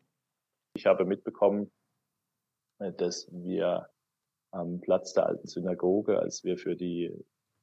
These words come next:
Geiseln aufmerksam gemacht haben,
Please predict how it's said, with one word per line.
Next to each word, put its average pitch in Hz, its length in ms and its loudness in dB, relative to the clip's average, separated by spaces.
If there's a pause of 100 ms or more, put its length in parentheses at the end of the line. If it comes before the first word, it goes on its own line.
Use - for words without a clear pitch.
(720)
Geiseln 92 800 0 (880)
aufmerksam 95 640 2
gemacht 95 400 2
haben, 92 380 4